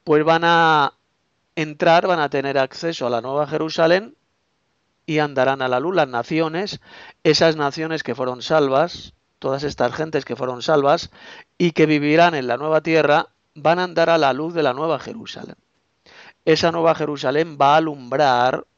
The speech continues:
a toda la nueva tierra. ¿Mm?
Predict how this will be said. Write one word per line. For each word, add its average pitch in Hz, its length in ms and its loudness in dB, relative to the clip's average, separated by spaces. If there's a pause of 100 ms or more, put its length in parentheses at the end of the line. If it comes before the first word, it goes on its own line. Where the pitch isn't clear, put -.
(180)
a 139 160 0
toda 185 480 -4
la 120 160 0
nueva 120 320 -6
tierra. - 500 -16 (1200)
¿Mm? 160 100 -18